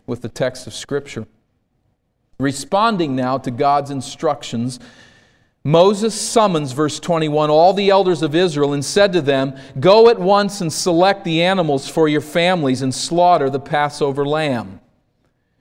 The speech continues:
Take a bunch of hyssop, dip it into the blood in the basin, and put some of the blood on the top and on both sides of the door frame.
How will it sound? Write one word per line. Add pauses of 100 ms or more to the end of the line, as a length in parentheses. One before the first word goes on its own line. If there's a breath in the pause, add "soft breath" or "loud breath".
(260)
Take
a
bunch
of
hyssop, (220 loud breath)
dip
it
into
the
blood
in
the
basin,
and
put
some
of
the
blood
on
the
top
and
on
both
sides
of
the
door
frame.